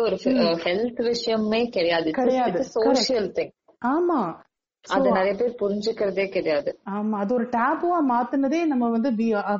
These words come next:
Speaker 2: we are, ஏ, நம்ம எல்லாரையும் தான் ப்ளேம் பண்ணோம். Because at some
Speaker 1: ஆமா.
Speaker 2: point of life
Speaker 1: எல்லாருமே.
Speaker 2: நம்ம,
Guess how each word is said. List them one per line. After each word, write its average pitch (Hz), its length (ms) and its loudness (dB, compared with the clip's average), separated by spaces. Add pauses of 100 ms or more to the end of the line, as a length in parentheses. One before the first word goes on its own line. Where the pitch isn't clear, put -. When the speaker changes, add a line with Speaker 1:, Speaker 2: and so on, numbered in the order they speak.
Speaker 2:
we 208 120 0
are, 214 160 2 (140)
ஏ, 196 80 0 (180)
நம்ம 190 220 0
எல்லாரையும் 285 440 2
தான் 269 120 0
ப்ளேம் 220 240 0
பண்ணோம். 190 260 -12
Because 240 260 -2 (140)
at 214 140 0
some 226 180 -2
Speaker 1:
ஆமா. 269 140 2
Speaker 2:
point 294 280 2
of 285 100 0
life 233 180 2
Speaker 1:
எல்லாருமே. 254 440 2
Speaker 2:
நம்ம, 190 220 -16